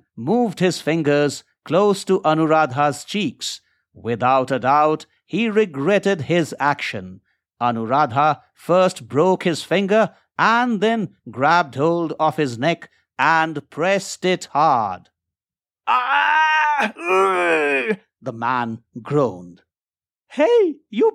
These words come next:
bitch! Leave Bhaijan!" A stooge moved forward to help him, but then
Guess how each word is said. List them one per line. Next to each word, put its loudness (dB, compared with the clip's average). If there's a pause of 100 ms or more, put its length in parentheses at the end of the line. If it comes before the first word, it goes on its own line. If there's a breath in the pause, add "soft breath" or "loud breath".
bitch! 0 (180)
Leave -6
Bhaijan!" 0 (800)
A -6
stooge 0
moved 0
forward 2 (180)
to 4
help 2
him, -8 (300)
but -6
then 0